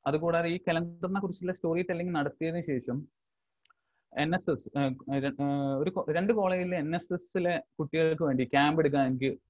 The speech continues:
സാധിച്ചു. അതേപോലെ, ഏർ, കൊച്ചിയിൽ നടന്ന പ്രയാണ ട്രാവലേഴ്സ് മീറ്റപ്പിൽ ഒരു session എനിക്ക് എടുക്കാൻ പറ്റി, Story telling session.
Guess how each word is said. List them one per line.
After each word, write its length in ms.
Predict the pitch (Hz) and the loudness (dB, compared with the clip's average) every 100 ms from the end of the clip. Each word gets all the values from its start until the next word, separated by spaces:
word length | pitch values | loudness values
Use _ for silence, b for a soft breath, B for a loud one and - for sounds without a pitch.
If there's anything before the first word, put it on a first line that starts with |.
| _ | _
സാധിച്ചു. 320 | 135 120 117 | 0 2 0
അതേപോലെ, 540 | 131 131 139 139 151 139 _ - | 0 0 0 0 -2 -6 _ -8
ഏർ, 200 | 117 127 | -4 -4
കൊച്ചിയിൽ 420 | 123 139 - 170 | -2 -2 0 0
നടന്ന 160 | 160 139 | 2 0
പ്രയാണ 580 | 135 139 143 160 160 170 | 2 4 4 4 2 -2
ട്രാവലേഴ്സ് 540 | - 156 143 160 160 | 0 2 4 4 2
മീറ്റപ്പിൽ 540 | 151 143 139 135 143 165 _ _ - | 0 2 0 2 2 0 _ _ -2
ഒരു 100 | 147 | 2
session 460 | 151 139 - 143 - - 135 | 4 2 2 0 0 -4 -2
എനിക്ക് 420 | 147 143 143 - - _ _ 127 | 0 2 0 0 -10 _ _ 0
എടുക്കാൻ 300 | 135 139 127 | 2 2 0
പറ്റി, 220 | 101 131 - _ _ _ _ _ _ _ _ _ _ | -2 -4 -8 _ _ _ _ _ _ _ _ _ _
Story 220 | - 151 | 2 4
telling 280 | 151 143 143 | 6 4 2
session. 300 | 139 131 160 | -2 -4 -6